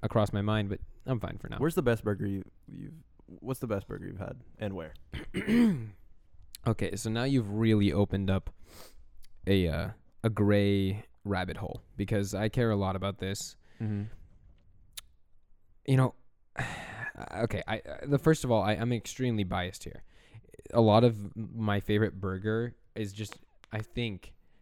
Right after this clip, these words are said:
Speaker 1: based on the best memories attached to that burger.
Speaker 2: I know what you're gonna say.
Speaker 1: In-N-Out Burger.
Speaker 2: In-N-Out?
Speaker 1: 'Cause
Speaker 2: That's not what I thought you were gonna say.
Speaker 1: What do you think I was gonna say?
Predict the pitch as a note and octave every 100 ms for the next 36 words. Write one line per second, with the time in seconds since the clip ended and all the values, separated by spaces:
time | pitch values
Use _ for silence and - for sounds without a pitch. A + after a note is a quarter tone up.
0 | - - F#2+ - F#2 E2+ F#2+ - - _
1 | - G#2 F2+ F2+ - F2+ F2 E2+ E2+ D#2
2 | - - - - - - - G#2+ G2 -
3 | F#2+ - - - - - A2 G2+ F2+ -
4 | - - - A2+ - - C#3+ D#3 A2+ B2+
5 | G2 F2 - - - - - A2+ G#2 F#2+
6 | - - - F#2+ A2 F#2+ F#2+ - - F#2
7 | F#2 - G2 G#2+ G2+ G2+ F2+ - - A2+
8 | -